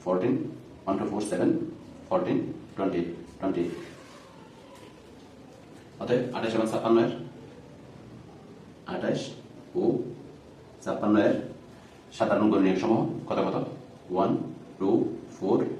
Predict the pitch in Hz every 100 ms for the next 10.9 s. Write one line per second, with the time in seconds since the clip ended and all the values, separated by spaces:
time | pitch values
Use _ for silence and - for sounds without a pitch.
0 | - - - 95 95 - - - - -
1 | - 98 - - - - - - - 98
2 | 95 - - - - - - - - -
3 | - - 95 92 - - - - - -
4 | - - 113 110 - - - - - -
5 | - - - - - - - - - -
6 | - - - - - - - - - -
7 | - - - - - - 110 - 95 -
8 | - - - - - - - - 107 107
9 | 107 104 - - 101 95 - 101 90 -
10 | - - - - 98 107 110 110 117